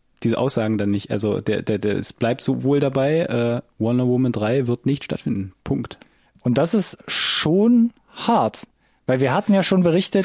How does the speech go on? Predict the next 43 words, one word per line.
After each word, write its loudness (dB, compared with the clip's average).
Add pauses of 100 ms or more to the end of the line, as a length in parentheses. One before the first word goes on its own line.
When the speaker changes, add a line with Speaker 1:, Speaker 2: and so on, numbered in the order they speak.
(140)
Speaker 2:
dass, 0
ähm, 2
grad -2
Patty 0
Jenkins, 2
die 2
ja 4
dahinter 2
steht 0
als, -2
äh, 0
Regisseurin 0
bei 2
Teil -2
eins 0
oder -2
dahinter 0
stand, -2 (240)
Teil 0
eins 2
und 2
zwei, 0 (460)
dass 0
sie -2
da 2
ja 4
schon 2
irgendwie 2
erstmal 0
abgezogen 2
wurde 4
oder 4
auf -2
Eis 0
gelegt 0
wurde 4
mit 4
dem 0
dritten -2
Teil, 2
auch 0
bei 2
Rogue 0